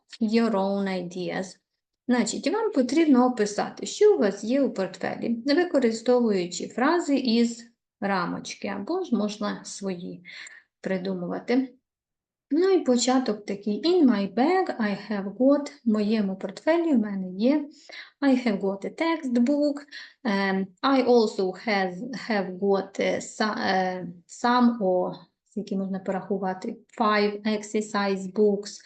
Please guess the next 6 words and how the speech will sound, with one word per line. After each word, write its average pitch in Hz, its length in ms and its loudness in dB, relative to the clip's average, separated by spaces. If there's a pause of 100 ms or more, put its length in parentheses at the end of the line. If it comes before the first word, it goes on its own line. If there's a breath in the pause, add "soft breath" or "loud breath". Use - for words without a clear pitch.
(760 loud breath)
Ем, 190 560 0 (320)
I 277 320 4 (640)
have 254 200 6
got 254 560 2 (300)
a 196 220 -4
bottle 208 380 0